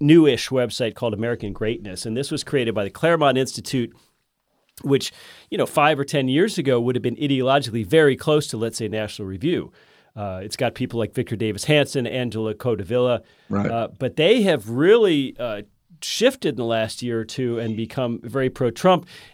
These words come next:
Speaker 1: A-, and so you've got these people who, on the one hand, are Jaffaites. They're very pro-cult of Lincoln.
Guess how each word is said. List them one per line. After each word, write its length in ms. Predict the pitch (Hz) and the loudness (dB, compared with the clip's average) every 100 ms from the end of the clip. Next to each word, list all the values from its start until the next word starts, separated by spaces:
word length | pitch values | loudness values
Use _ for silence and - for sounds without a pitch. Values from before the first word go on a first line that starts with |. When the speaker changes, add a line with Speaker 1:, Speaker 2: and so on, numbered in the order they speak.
| - | 0
Speaker 1:
A-, 160 | 143 | 2
and 160 | 151 143 | 2 2
so 120 | 180 | 4
you've 220 | 180 170 | 4 4
got 220 | 190 190 | 4 4
these 160 | 185 151 | 2 -8
people 440 | - 226 247 190 | -4 -4 -2 -2
who, 140 | 131 160 | 0 2
on 120 | 139 | 2
the 80 | 127 | 2
one 200 | 160 214 | 2 2
hand, 380 | 165 147 135 131 - _ - | 2 2 0 -2 -10 _ -6
are 100 | 123 | -4
Jaffaites. 840 | 95 147 156 160 120 151 151 147 | 2 4 6 4 0 2 0 -2
They're 160 | 131 117 | -4 0
very 260 | 143 156 | 2 2
pro-cult 800 | - - 151 135 135 - 143 - | 0 2 4 4 2 2 2 2
of 100 | 110 | -2
Lincoln. 560 | 101 160 160 160 147 | 2 4 4 4 4